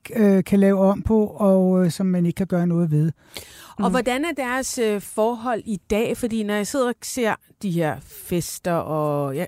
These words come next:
Speaker 2: jeg følger også lidt, øh, øh, komtesserne Feodora, øh, Camilla og Josefine. Og, altså, det er som om, at de to grene af familien egentlig er,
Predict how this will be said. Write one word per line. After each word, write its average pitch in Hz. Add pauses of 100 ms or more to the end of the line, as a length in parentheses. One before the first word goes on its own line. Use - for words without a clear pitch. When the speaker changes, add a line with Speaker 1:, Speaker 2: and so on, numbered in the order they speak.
Speaker 2:
jeg 190
følger 208
også 190
lidt, 208
øh, 156 (580)
øh, 151 (500)
komtesserne 180
Feodora, 226 (120)
øh, 165 (240)
Camilla 208
og -
Josefine. 220
Og, 180 (420)
altså, 208
det 220
er 294
som 311
om, 254
at 233
de 233
to - (200)
grene 233
af 233
familien 247
egentlig 285
er, 180